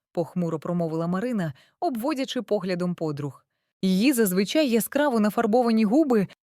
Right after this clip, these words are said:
були стиснуті в тонку нитку. «Брехали і ризикували нашим здоров'ям і здоров'ям наших дітей»,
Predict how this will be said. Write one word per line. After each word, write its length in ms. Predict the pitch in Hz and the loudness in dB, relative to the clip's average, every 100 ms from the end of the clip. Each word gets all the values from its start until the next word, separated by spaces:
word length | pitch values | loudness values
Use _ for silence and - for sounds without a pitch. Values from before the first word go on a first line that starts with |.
| _ | _
були 280 | 233 277 302 | 0 4 2
стиснуті 760 | - - 320 - 262 - 247 - _ | 2 0 0 0 -2 0 0 -2 _
в 80 | - | -4
тонку 360 | 277 247 226 | 0 2 2
нитку. 480 | 196 156 131 - 143 - _ _ _ _ _ _ - | 2 2 -2 -6 -8 -8 _ _ _ _ _ _ -2
«Брехали 500 | 180 165 175 180 175 | -2 0 0 2 2
і 80 | |
ризикували 600 | 170 160 165 170 170 175 | 2 0 0 0 0 2
нашим 360 | 175 180 - 185 | 2 0 0 0
здоров'ям 640 | 156 165 160 220 208 180 - | 2 0 2 2 2 0 0
і 140 | 185 | -2
здоров'ям 540 | 165 160 160 180 185 180 | -2 0 0 0 0 0
наших 340 | 175 170 185 | 0 -2 -2
дітей», 500 | 175 226 320 269 143 | -2 0 0 -2 -4